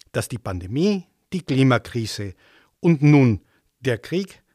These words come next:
die Säulen unserer Gesellschaft auf die Probe stellen. Wie können wir t-, trotzdem unsere Zukunft besser gestalten? Sind wir überhaupt in der Lage, ein neues Miteinander aufzubauen?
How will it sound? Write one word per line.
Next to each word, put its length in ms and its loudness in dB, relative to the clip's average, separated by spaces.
die 100 -4
Säulen 460 2
unserer 420 -2
Gesellschaft 800 -2
auf 220 -4
die 100 -8
Probe 360 -2
stellen. 500 -12
Wie 180 -4
können 220 4
wir 240 2
t-, 360 -6
trotzdem 720 2
unsere 440 0
Zukunft 600 -6
besser 260 -2
gestalten? 680 -4
Sind 240 2
wir 200 0
überhaupt 380 -4
in 120 0
der 100 -2
Lage, 460 0
ein 180 0
neues 320 0
Miteinander 800 -2
aufzubauen? 880 -2